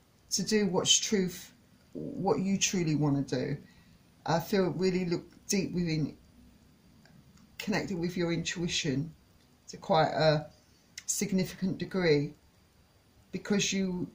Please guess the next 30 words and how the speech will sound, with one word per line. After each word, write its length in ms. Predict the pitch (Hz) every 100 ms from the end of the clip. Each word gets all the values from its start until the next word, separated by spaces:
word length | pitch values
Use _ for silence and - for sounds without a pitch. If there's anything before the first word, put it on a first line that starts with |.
| -
want 240 | 196 -
to 100 | 196
make 240 | 170 151
sure 480 | 147 - 165 160 175 -
that 240 | 156 -
what 240 | - 165 -
you're 160 | 170
doing 420 | 170 180 160 147
is 240 | - 170 160
right. 420 | 170 160 139 -
But 120 | -
I 80 | 185
feel 320 | - 190 185
in 160 | 185 190
your 160 | 165
heart, 360 | 160 196 165 -
you 180 | 175 170
know, 300 | 151 151 156 - - _ _ -
this 240 | 196 -
is 480 | 196 175 165 - - - _ 160
what 220 | 170 -
you 160 | 175 160
want, 380 | 143 147 127 -
I 60 | 147
feel. 460 | - 127 127 151 - _ _ _ _ _ _
But 360 | - 156 - - _ _ _ _ _ _ -
it's 320 | 185 - -
also 560 | 202 190 196 175 165 - - - _ _ _ _ _ - - _ _ _ _
a 80 | 185
very 800 | - 196 180 180 175 175 170 -